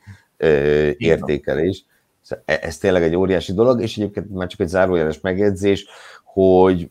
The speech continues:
Speaker 1: lehet, hogy van némi összefüggés e között, és a között, hogy van ez az Extreme E nevű, ö,
Speaker 2: Mhm.
Speaker 1: ö, kicsit buli bajnokság, ha úgy tetszik,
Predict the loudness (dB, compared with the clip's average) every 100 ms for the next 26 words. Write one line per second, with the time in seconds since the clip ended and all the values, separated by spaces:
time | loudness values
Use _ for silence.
0 | _ -2 0 0 0 -2 0 2 0 -2
1 | -2 0 0 0 -2 -4 -6 -4 -8 -6
2 | -8 -4 -4 -2 -4 -4 -4 -2 -2 -4
3 | -6 -6 -4 -6 -6 -6 -6 -4 -6 -6
4 | -6 -6 -6 -8 -6 -6 -4 -4 -4 -4
5 | -6 -6 -8 _ -20 -20 -20 _ -2 0
6 | 2 0 -2 -8 -14 _ -2 0 0 -2
7 | -6 -6 -8 -8 -2 2 2 4 2 2
8 | -2 -4 -2 -4 2 2 2 2 0 0
9 | -4 -4